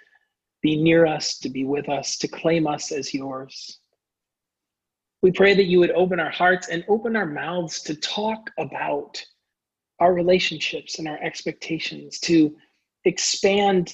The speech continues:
this idea of covenanting in relationship with one another,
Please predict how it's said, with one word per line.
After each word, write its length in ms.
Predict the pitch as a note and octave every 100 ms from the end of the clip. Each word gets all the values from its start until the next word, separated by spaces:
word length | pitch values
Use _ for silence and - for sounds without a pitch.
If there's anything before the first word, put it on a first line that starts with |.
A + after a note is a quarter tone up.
| D#3+
this 200 | D#3+ -
idea 360 | D3 D3 E3 C#3+
of 120 | C#3 -
covenanting 920 | - F3 F#3 D#3+ C#3 - C#3 B2+ C3+ F3+
in 140 | D#3
relationship 640 | D3 D3 D3+ - D3 D#3+ D3+
with 100 | D3
one 160 | D#3 D3
another, 500 | C3+ C3+ C#3 C3